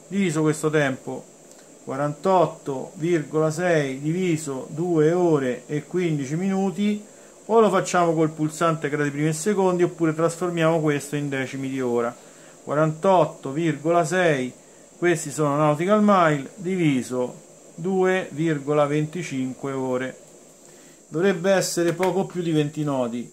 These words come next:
Vediamo un po', quarantotto punto sei diviso due punto venticinque uguale ventuno virgola sei nodi. Quindi la velocità di intercetto è notevole.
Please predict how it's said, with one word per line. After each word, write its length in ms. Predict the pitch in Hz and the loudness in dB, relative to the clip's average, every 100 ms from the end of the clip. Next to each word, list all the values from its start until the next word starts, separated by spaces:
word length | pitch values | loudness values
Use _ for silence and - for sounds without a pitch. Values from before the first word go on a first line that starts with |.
| - | -20
Vediamo 440 | - 143 160 160 | -16 -6 0 2
un 100 | 151 | 0
po', 360 | 165 190 185 - | 0 0 0 -8
quarantotto 720 | - 143 151 151 180 160 156 147 | -10 -4 -4 -4 0 -2 -2 -6
punto 360 | 156 151 165 | -4 -6 -8
sei 520 | 160 196 190 175 131 - | -4 -2 0 -2 -6 -8
diviso 680 | 156 170 175 151 135 127 - | -6 -4 0 -2 -2 -8 -4
due 300 | 160 165 131 | 0 0 0
punto 340 | 165 147 - | -4 -6 -6
venticinque 760 | 139 151 202 185 151 123 120 180 | -6 -4 -6 -6 -4 -4 -4 -6
uguale 520 | 147 135 123 123 120 - - - - | -2 0 0 0 -10 -18 -20 -20 -2
ventuno 680 | 196 254 214 214 226 202 | 2 4 2 2 4 4
virgola 460 | 196 220 190 175 170 | 4 2 2 2 0
sei 260 | 170 180 156 | 2 2 4
nodi. 480 | 160 143 131 131 - - - | 4 2 0 -6 -10 -20 -20
Quindi 280 | - 226 208 | -2 2 4
la 120 | 175 | 4
velocità 380 | 196 208 185 226 | 4 4 4 4
di 60 | 214 | 4
intercetto 920 | 170 220 214 - 196 170 - 185 180 | 4 0 0 0 0 0 -2 -2 -2
è 240 | 151 170 | -2 -2
notevole. 720 | 165 175 180 160 143 143 131 | -2 -2 2 2 2 -2 -4